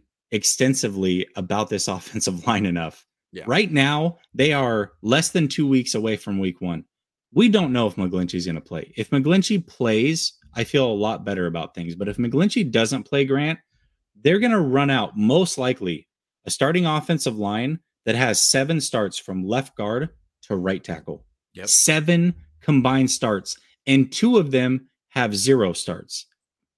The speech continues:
Speaker 1: That's what they're gonna throw out there with arguably the best left tackle to ever play football, right?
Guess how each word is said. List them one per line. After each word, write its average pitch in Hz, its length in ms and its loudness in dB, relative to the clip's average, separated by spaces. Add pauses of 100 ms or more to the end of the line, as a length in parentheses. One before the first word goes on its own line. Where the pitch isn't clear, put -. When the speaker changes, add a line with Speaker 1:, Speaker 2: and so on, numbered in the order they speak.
(140)
Speaker 1:
That's 139 320 0
what 151 120 0
they're 147 120 2
gonna 131 180 2
throw 113 260 0
out 107 220 0
there 104 300 0 (600)
with 135 540 2 (1400)
arguably 143 480 4
the 113 80 0
best 120 420 -2
left 117 180 -2
tackle 104 280 -2
to 101 60 0
ever 95 180 -2
play 90 180 -2
football, 87 420 -8 (240)
right? 110 320 0